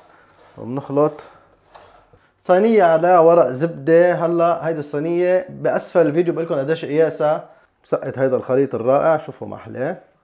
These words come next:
فلافي، لازم يكون هيك ليكون ناجح معي الكيك. هلأ بسباتول بلش مده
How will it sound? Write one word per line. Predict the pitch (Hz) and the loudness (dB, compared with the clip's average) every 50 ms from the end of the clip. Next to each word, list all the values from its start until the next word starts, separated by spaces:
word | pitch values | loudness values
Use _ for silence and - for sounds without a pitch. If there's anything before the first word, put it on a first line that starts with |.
| _ _ _ _ _ _ _ _ | _ _ _ _ _ _ _ _
فلافي، | - 131 139 139 139 - 180 196 135 - _ _ - | -4 0 0 0 0 0 -2 -2 -2 -4 _ _ -4
لازم | 131 135 131 139 131 | -4 -2 -2 -2 -4
يكون | 127 - 156 143 | -2 -2 -2 -2
هيك | 135 131 - - - _ _ _ _ _ _ _ _ _ _ _ _ _ - | -2 -4 -6 -10 -14 _ _ _ _ _ _ _ _ _ _ _ _ _ -8
ليكون | 113 117 110 127 151 156 | -8 -8 -6 -4 -4 -2
ناجح | 143 143 147 131 127 123 131 | 0 0 -2 -2 -2 -4 -6
معي | 135 135 123 | -6 -8 -8
الكيك. | 117 104 - 113 104 - _ - _ _ _ _ _ _ _ _ _ _ _ _ _ _ _ _ _ _ _ _ _ _ _ _ _ _ _ _ - | -8 -10 -10 -12 -14 -14 _ -20 _ _ _ _ _ _ _ _ _ _ _ _ _ _ _ _ _ _ _ _ _ _ _ _ _ _ _ _ 2
هلأ | 226 233 220 196 165 | 2 4 6 4 2
بسباتول | 170 170 - - 180 170 175 202 208 214 202 | 2 -2 -4 -4 -4 -2 2 4 4 4 4
بلش | 151 151 170 180 185 180 170 - | 4 2 2 2 2 0 -2 -4
مده | 180 180 175 156 143 147 175 180 180 185 | -4 -6 -6 -6 -2 2 4 4 4 2